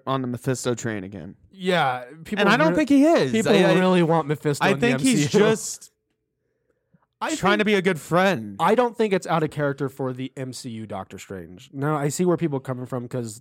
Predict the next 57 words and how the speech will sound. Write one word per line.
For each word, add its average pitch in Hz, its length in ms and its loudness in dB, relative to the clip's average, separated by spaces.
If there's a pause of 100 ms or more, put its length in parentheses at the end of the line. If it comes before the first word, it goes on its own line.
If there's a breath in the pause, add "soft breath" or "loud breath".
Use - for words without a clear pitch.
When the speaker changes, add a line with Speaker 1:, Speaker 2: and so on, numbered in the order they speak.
Speaker 2:
throughout, 120 340 -4
like, 110 240 -10
Infinity 110 440 -14
War 107 160 -10
and 107 100 -14
Endgame, 104 440 -14
he's 107 180 -14
a - 20 -10
whole, 107 340 -12
all 101 220 -12
like, 101 240 -14
"It's, - 300 -20
I 95 80 -20
have 104 160 -20
to 120 80 -18
protect 139 320 -12
the 123 80 -14
multiverse 113 500 -12
and 110 80 -16
all 107 100 -14
this 104 140 -12
shit." 113 340 -12 (320 soft breath)
Speaker 1:
Yeah, 180 140 0
Speaker 2:
And 214 60 4
Speaker 1:
but 185 100 0
he's 190 160 2
always, 220 240 2
like, 170 140 0
Speaker 2:
ev- 170 60 -2
Speaker 1:
changing 156 320 0
his 131 180 -2
mind. 110 420 -2
Speaker 2:
Yeah, 156 560 2
and 170 160 -2
it, 170 180 -8
but 196 160 0
in 202 120 -2
reality, 185 680 4 (340 soft breath)
if 160 140 -4
you, 147 220 0 (120)
the 160 160 -4
most, 175 540 2
most 196 320 2
of 214 40 -6
the 185 60 0
screen 156 420 -4
time 147 200 -2
we've 131 220 -2
seen 131 260 -6
of 123 100 -4
Doctor 127 300 -2
Strange, 123 540 -8 (240 soft breath)
he 135 240 -4
is 123 160 -2
very 139 400 -2
<laughs> - 40 -14
egotistical. 151 960 -4